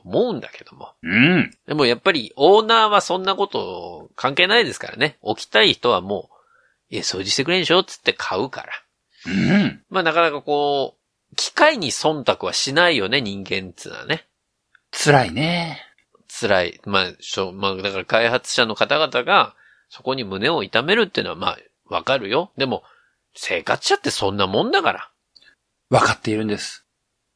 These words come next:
Speaker 2: 開発者、中の人たちは、もう三日三晩ベロベロに酔いながら管を巻いてましたけども。
Speaker 1: はいはい。
Speaker 2: まあ、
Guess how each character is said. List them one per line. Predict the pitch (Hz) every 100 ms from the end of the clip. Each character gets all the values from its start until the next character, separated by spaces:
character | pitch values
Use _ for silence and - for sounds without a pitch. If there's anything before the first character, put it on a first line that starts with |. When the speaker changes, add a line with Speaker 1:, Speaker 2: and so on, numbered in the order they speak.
| _
Speaker 2:
開 | - 120
発 | 110 -
者、 | 107 113
中 | 127 151
の | 135
人 | -
た | 120
ち | 110
は、 | 92 - _ _ _
も | -
う | 98
三 | 107
日 | - 101
三 | 101
晩 | 110
ベ | 123
ロ | 113
ベ | 117
ロ |
に | 117
酔 | 117
い |
な | 120
が | 131
ら | 110
管 | - 147
を | 113
巻 | 107
い |
て | 131
ま | 143
し |
た | 190
け | 117
ど |
も。 | 92 90
Speaker 1:
は | - 95
い |
は | - -
い。 | - _ _ _ - _ _ _ _
Speaker 2:
ま | - 90
あ、 | - - -